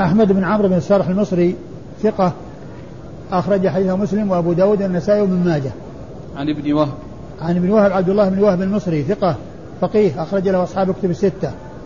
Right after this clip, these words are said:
Speaker 2: عن يحيى بن أيوب.
Speaker 1: عن يحيى بن أيوب المصري وهو
Speaker 2: صدوق ربما أخطأ.
Speaker 1: صدوق ربما أخطأ، أخرج حديثه مسلم.
Speaker 2: أصحاب الكتب.
Speaker 1: أخرج حديثه أصحاب الكتب الستة.
Speaker 2: ومعاوية بن
Speaker 1: ومعاوية بن،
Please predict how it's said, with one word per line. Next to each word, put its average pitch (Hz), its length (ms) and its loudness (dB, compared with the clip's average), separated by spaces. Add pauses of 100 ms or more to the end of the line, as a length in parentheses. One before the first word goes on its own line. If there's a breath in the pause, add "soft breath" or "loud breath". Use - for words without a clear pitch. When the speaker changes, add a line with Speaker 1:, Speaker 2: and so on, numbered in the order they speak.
(240)
Speaker 2:
عن 143 100 -4
يحيى 151 320 -2
بن 139 160 -4
أيوب. 139 400 0 (320)
Speaker 1:
عن 170 120 0
يحيى 202 260 4
بن 190 100 0
أيوب 190 320 2
المصري 175 460 2 (1400)
وهو 151 380 0 (180)
Speaker 2:
صدوق 147 240 -4 (180)
ربما 139 500 -4
أخطأ. - 300 -2 (120)
Speaker 1:
صدوق 208 320 4
ربما 196 480 2
أخطأ، 190 360 0
أخرج 190 300 0
حديثه 180 360 2
مسلم. 190 380 -2 (220)
Speaker 2:
أصحاب 147 180 -4
الكتب. 139 280 -8 (420)
Speaker 1:
أخرج 190 340 2
حديثه 202 300 4
أصحاب 202 220 2
الكتب 190 200 0
الستة. 185 420 0 (640)
Speaker 2:
ومعاوية 147 500 -2
بن 156 60 0
Speaker 1:
ومعاوية 190 840 2
بن، 185 260 -2